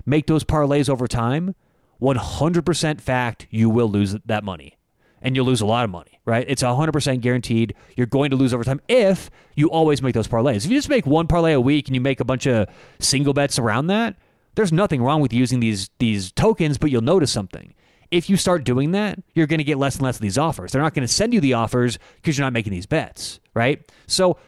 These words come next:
they want you to make these. It's, it's a self-perpetuating system. The more you make these bets, the more offers you're gonna get because they know, again,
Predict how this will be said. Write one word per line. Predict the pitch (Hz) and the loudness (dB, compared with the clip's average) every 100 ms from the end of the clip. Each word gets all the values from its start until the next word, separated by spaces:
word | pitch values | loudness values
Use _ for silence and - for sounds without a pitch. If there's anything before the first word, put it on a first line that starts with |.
| - | -6
they | 113 214 | 0 2
want | 220 131 208 190 | 4 4 2 2
you | 156 | 0
to | 135 | 0
make | 127 | 0
these. | 117 127 | -2 -2
It's, | 160 170 | -2 -2
it's | 170 - | -2 -2
a | 139 | -2
self-perpetuating | - 160 175 185 147 - - - 147 156 156 151 143 123 | 0 2 4 2 0 -8 -20 -6 -2 0 0 2 2 0
system. | 104 190 - 95 | 0 0 0 -6
The | 113 | -2
more | 143 | 0
you | 165 | 2
make | 156 | 0
these | 131 110 | -2 -2
bets, | 190 180 - - - | 0 0 -2 -8 -2
the | |
more | 139 147 | 0 2
offers | 156 151 127 | 0 0 -2
you're | 113 | -2
gonna | 113 85 | -4 -4
get | 113 95 - - | -6 -6 -6 -4
because | 131 120 | -2 0
they | 120 | 0
know, | 143 156 | 2 0
again, | 120 127 185 147 | 0 0 0 0